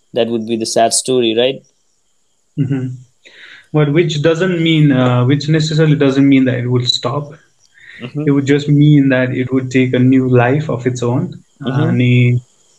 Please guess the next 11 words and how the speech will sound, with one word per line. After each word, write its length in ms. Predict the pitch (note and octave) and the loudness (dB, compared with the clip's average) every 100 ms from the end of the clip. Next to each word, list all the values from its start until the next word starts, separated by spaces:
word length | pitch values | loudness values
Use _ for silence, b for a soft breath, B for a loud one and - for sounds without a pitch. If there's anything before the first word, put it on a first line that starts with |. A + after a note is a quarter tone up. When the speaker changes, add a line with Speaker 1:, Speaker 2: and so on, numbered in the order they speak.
| _ _ _ B B - | _ _ _ B B -10
Speaker 2:
um, 840 | A#2+ A2+ A2+ A2+ A#2 A#2 B2+ - | -4 0 2 2 0 -4 -6 -4
and 160 | C3 B2 | -2 0
I 120 | B2+ | 0
think, 460 | B2+ C#3+ D3 C#3+ C#3 | 0 2 2 2 0
uh, 440 | B2+ B2+ B2+ B2 - - | 2 2 0 -4 -10 -4
you 80 | C#3+ | 0
know, 160 | D3 C#3 | 2 2
like, 380 | C3 B2 B2 - | 0 0 -2 -4
um, 440 | B2 A#2+ A#2+ B2 B2 - _ _ _ - B B B | -6 -6 -4 -6 -8 -16 _ _ _ -20 B B B
it 140 | D#3+ | 0
might, 500 | C#3+ C3+ C#3+ D#3 D#3 | 2 2 0 0 -2